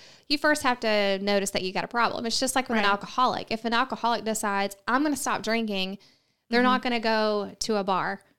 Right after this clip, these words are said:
Speaker 1: They're
Speaker 2: Right.
Speaker 1: not gonna go to places that is gonna tempt them in that way.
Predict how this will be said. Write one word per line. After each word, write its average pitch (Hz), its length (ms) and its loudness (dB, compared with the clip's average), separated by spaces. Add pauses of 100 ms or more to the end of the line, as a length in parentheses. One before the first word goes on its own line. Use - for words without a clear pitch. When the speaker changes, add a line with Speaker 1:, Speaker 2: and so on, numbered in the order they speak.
(220)
Speaker 1:
They're 214 120 2
Speaker 2:
Right. 247 60 4
Speaker 1:
not 247 200 2
gonna 254 160 0
go 226 120 0
to 220 80 0
places 208 640 -6
that 190 320 0
is 208 100 -4
gonna 196 180 -6
tempt 208 360 -4
them 190 180 -4
in 180 100 -8
that 170 220 -6
way. 196 380 -2